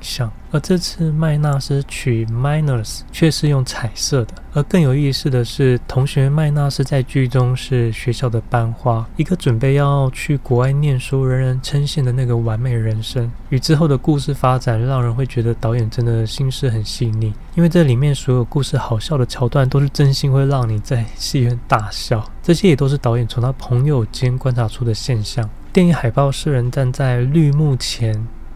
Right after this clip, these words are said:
其实也代表着梦想，因为很多华丽的特效都需要绿幕来合成，就如同在梦想前，其实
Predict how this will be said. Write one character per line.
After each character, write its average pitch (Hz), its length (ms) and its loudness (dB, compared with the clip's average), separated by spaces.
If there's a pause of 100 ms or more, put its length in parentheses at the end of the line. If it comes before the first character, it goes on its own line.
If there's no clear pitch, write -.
(180)
其 - 180 0
实 160 240 0
也 123 140 2 (100)
代 151 220 2
表 107 220 -2
着 113 120 -4
梦 113 300 0
想， - 180 -6 (640)
因 147 100 4
为 147 120 4
很 117 200 0
多 139 140 2
华 123 200 -2
丽 131 120 0
的 123 80 2
特 135 240 0
效 127 300 0
都 143 120 -2
需 143 200 -2
要 131 240 4
绿 139 340 4
幕 135 320 2 (220)
来 113 180 2
合 113 260 -2
成， 107 320 -2 (400)
就 151 140 2
如 139 160 4
同 127 240 2
在 131 140 2
梦 147 200 4
想 113 220 -2
前， 120 400 -2 (260)
其 139 220 0
实 135 320 0